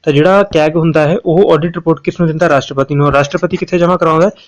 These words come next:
ਕਿੱਥੇ ਰੱਖਦਾ ਸੰਭਾਲ ਕੇ ਉਹਨੂੰ? ਉਹਨੂੰ ਰੱਖਦਾ ਜੀ ਕਿਸ ਦੇ? ਸੰਸਦ ਦੇ ਵਿੱਚ, ਮਤਲਬ ਕਿ ਸਾਰੇ ਮੈਂਬਰਾਂ ਦੀ ਨਿਗਰਾਨੀ ਦੇ ਹੇਠਾਂ। ਹੋਰ ਅਗਰ ਗੱਲ ਕਰੀਏ ਤਾਂ ਇਹ ਹੁੰਦਾ ਜੀ ਅਤੇ ਸੰਸਦ ਤੋਂ ਇਹ ਰਿਪੋਰਟ ਜਿਹੜੀ ਹੁੰਦੀ ਹੈ ਲੋਕ ਲੇਖਾ ਸਮਿਤੀ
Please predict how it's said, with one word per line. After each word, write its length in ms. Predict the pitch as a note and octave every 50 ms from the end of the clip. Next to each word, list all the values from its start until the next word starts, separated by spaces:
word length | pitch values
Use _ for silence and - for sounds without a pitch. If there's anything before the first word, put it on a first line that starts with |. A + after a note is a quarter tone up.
| _ _
ਕਿੱਥੇ 240 | - D3+ - - E3+
ਰੱਖਦਾ 260 | E3 D3 D3 D#3 E3
ਸੰਭਾਲ 300 | D3+ F3 E3 F3 E3+ D#3
ਕੇ 120 | C#3+ - D#3+
ਉਹਨੂੰ? 200 | D#3+ F3+ A3+ - - - - - _ D#3
ਉਹਨੂੰ 140 | D#3+ D#3+
ਰੱਖਦਾ 280 | D#3 C#3 C#3 C3+ D3 D3
ਜੀ 80 | D3 D#3+
ਕਿਸ 180 | - D#3 C3
ਦੇ? 160 | - G#3 A3+ A3 _
ਸੰਸਦ 400 | - - - C#3 A#2+ - - C3+
ਦੇ 100 | A#2+ B2
ਵਿੱਚ, 160 | A#2+ A#2+ - B2+
ਮਤਲਬ 200 | B2+ C#3 C#3 C#3+
ਕਿ 100 | - -
ਸਾਰੇ 260 | - C#3+ C#3 D#3+ E3+
ਮੈਂਬਰਾਂ 320 | E3 C#3+ C3 B2 C3 B2+
ਦੀ 100 | B2 C#3+
ਨਿਗਰਾਨੀ 360 | C#3+ C3+ B2+ A#2+ A#2+ A#2 A#2+
ਦੇ 180 | A#2+ G3 B3 B3 - - - - _ _ -
ਹੇਠਾਂ। 240 | D#3 C#3+ C#3+ C3 A2+ - _ _ _ - _ _ _ - -
ਹੋਰ 160 | F#3+ G3+ G3+
ਅਗਰ 240 | F3+ E3+ G3 F#3+ F3
ਗੱਲ 180 | F3+ F3 F3
ਕਰੀਏ 240 | E3+ F3+ F3 F3+ F3
ਤਾਂ 100 | F3 F3+
ਇਹ 40 | F3+
ਹੁੰਦਾ 200 | E3+ E3 D#3+ D3+
ਜੀ 160 | D#3 G3 F#3
ਅਤੇ 120 | - F3+
ਸੰਸਦ 360 | E3+ - E3 D#3 D3 C#3+ - F#3+
ਤੋਂ 360 | G3 - - E3 E3 F#3 G3 - -
ਇਹ 180 | F3+ F#3+ G#3+
ਰਿਪੋਰਟ 400 | G#3 G3+ - - D#3 D#3 D#3+ D3+
ਜਿਹੜੀ 200 | C#3+ D#3+ D#3+ F3
ਹੁੰਦੀ 260 | D3 C#3 B2+ B2+ B2+ C3+
ਹੈ 60 | D#3
ਲੋਕ 380 | D#3+ D3 C#3 D3 D#3+ F3 F3
ਲੇਖਾ 320 | E3+ C#3+ C#3 C#3 C#3 D#3+ D#3+
ਸਮਿਤੀ 520 | - - C#3+ C#3+ D#3 - - G3+ G3+ G#3